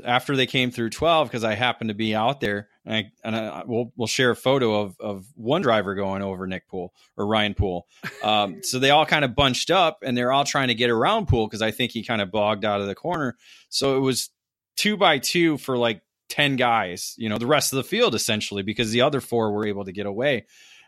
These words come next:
Speaker 1: And so they came onto the straightaway, and it was Nick Martin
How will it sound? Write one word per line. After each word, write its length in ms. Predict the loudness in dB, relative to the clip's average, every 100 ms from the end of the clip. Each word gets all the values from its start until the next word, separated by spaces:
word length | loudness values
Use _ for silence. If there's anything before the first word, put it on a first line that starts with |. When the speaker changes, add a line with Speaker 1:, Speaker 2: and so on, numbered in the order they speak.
| _ _
Speaker 1:
And 360 | 0 2 0 0
so 380 | 2 4 4 2
they 200 | 0 2
came 240 | 2 2
onto 400 | 2 4 2 2
the 100 | -2
straightaway, 600 | -2 0 2 4 4 4
and 120 | 2
it 200 | -2 -4
was 240 | -2 -2 0
Nick 260 | -2 -2
Martin 460 | 0 0 0 -4